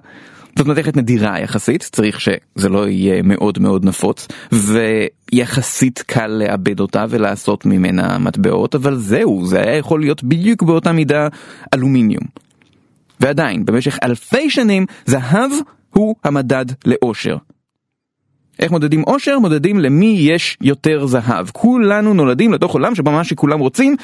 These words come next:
זה זהב. ואז עשירים אירופאים היו יכולים להיפגש ולהגיד, "לי יש שלושים מטילי זהב", ו-, "הו-הו-הו, לי יש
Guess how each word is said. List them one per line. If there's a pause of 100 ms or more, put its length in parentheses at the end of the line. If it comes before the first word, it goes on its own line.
(140)
זה
זהב. (460)
ואז
עשירים
אירופאים
היו
יכולים
להיפגש
ולהגיד,
"לי
יש
שלושים
מטילי
זהב", (400)
ו-, (220)
"הו-הו-הו, (260)
לי
יש